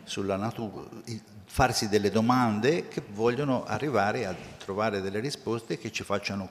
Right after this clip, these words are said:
com-, capire, comprendere come è fatto il mondo, come mai succede quello che succede, come mai il mondo non è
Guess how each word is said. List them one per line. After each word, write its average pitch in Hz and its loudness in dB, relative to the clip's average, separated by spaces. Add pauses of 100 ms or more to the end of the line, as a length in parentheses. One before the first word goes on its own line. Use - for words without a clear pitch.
com-, 120 -2 (180)
capire, 104 0 (300)
comprendere 107 0 (100)
come 110 0
è 101 -8
fatto 107 -2
il 92 -6
mondo, 110 -4 (260)
come 107 -2
mai 113 2
succede 107 0
quello 98 -4
che 98 -10
succede, 107 0
come 123 -2
mai 123 2
il 113 0
mondo 117 0
non 120 -2
è 117 0